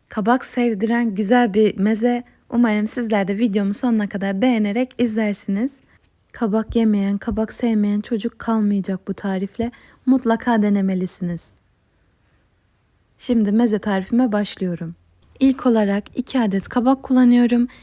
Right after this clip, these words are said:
İki adet kabağı ince ince halka şeklinde dilimledim. Malzeme sırası geldikçe hepsini teker teker söyleyeceğim. Videoyu sonuna kadar izlemeyi unutmayın.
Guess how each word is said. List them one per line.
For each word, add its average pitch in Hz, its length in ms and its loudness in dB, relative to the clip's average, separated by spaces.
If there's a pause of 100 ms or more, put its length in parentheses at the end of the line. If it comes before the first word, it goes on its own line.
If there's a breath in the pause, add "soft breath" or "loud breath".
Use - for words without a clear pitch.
(120 loud breath)
İki 262 240 0
adet 214 280 2
kabağı 214 440 2
ince 220 300 4
ince 196 240 0
halka 240 400 0
şeklinde 208 520 -2
dilimledim. 190 640 -2 (800 soft breath)
Malzeme 233 460 2
sırası 208 380 -6
geldikçe 202 520 -4
hepsini 208 360 -4
teker 208 300 -6
teker 185 320 -8
söyleyeceğim. 233 720 -4
Videoyu 202 340 -4
sonuna 214 400 -4
kadar 185 300 -8
izlemeyi 208 500 -6
unutmayın. 226 640 -6